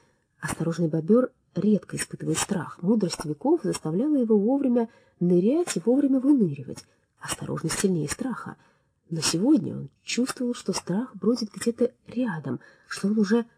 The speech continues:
подговаривает осторожность стать его союзницей. И тогда бобёр понял, что больше молчать нельзя, и он окликнул её:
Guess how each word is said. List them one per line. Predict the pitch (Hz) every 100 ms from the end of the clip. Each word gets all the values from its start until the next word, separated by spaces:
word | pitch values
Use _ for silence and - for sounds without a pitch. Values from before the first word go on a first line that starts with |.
| _ _ _ -
подговаривает | 165 165 151 170 254 214 170
осторожность | - - 151 269 311 -
стать | - 220 -
его | 220
союзницей. | - 254 170 - 139 - - - _ _ _ _ _ _ _
И | _
тогда | 147 139 190
бобёр | 202 160 180 - -
понял, | 160 254 294
что | - 151
больше | - 180 262 277
молчать | 233 175 - 214 208
нельзя, | 220 214 139 110 _ _ _ _ _ _
и | 165
он | 156
окликнул | 165 - 170 - 143
её: | 143 139